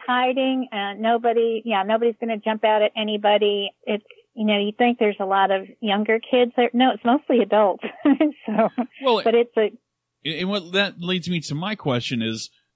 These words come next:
Speaker 2: Is it an all ages event? Is it, you know, is it kind of just what your, your heart can handle? In ter-, <laughs> I
Speaker 1: It's
Speaker 2: mean
Speaker 1: probably, it's probably not suitable for younger
Speaker 2: Okay.
Speaker 1: children, but, you know, teens are,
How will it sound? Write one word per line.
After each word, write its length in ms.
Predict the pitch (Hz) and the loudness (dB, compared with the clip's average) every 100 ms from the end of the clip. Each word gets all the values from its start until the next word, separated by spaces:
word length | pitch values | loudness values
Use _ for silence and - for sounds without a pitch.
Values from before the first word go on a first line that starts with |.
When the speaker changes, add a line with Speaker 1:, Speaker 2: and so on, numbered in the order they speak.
| _ - | _ -6
Speaker 2:
Is 160 | 147 170 | -4 -2
it 100 | 175 | -2
an 100 | 175 | 0
all 280 | 175 175 160 | 0 0 -2
ages 300 | 175 160 156 | -2 -2 -2
event? 400 | 131 165 165 - | 0 0 -2 -4
Is 220 | 135 127 | -6 -4
it, 140 | 131 - _ _ - | -6 -6 _ _ -4
you 120 | 139 | 0
know, 100 | 123 | 0
is 80 | 120 | -2
it 80 | 104 | -4
kind 160 | 139 131 | -4 -2
of 140 | 110 | -2
just 340 | 131 120 - 131 _ 95 - | -6 -8 -14 -18 _ -20 -14
what 220 | 127 131 | -6 -6
your, 140 | 120 113 - | -6 -10 -10
your 160 | 113 107 | -12 -4
heart 280 | 135 131 | -4 -4
can 140 | - 117 | -6 -4
handle? 420 | 123 135 151 156 _ - | -2 -2 -4 -8 _ -14
In 100 | 117 | -10
ter-, 160 | 123 135 | -6 -6
<laughs> 40 | 226 | -4
I 340 | 190 247 214 - | -6 -4 -4 0
Speaker 1:
It's 180 | - 170 | 0 0
Speaker 2:
mean 140 | 156 | -4
Speaker 1:
probably, 760 | - 415 359 311 294 269 262 247 - | 0 2 2 2 2 4 4 2 2
it's 240 | 254 - | -2 -2
probably 380 | - 370 339 277 | 0 2 2 2
not 220 | 254 247 _ - | 2 0 _ 0
suitable 440 | 254 240 240 220 - | 2 4 2 0 0
for 100 | 202 | -4
younger 800 | 208 202 220 247 285 294 294 | 0 0 0 0 2 2 2
Speaker 2:
Okay. 200 | 294 214 311 | 0 0 2
Speaker 1:
children, 680 | 302 294 294 294 294 302 - - | 0 0 0 0 0 -2 -4 -2
but, 180 | 226 208 254 | 0 2 0
you 80 | |
know, 340 | 233 214 208 208 _ _ _ _ - | 2 0 -2 -6 _ _ _ _ -2
teens 520 | 269 262 254 254 254 247 - 220 | 2 4 4 4 4 0 -4 0
are, 340 | 196 196 | 2 0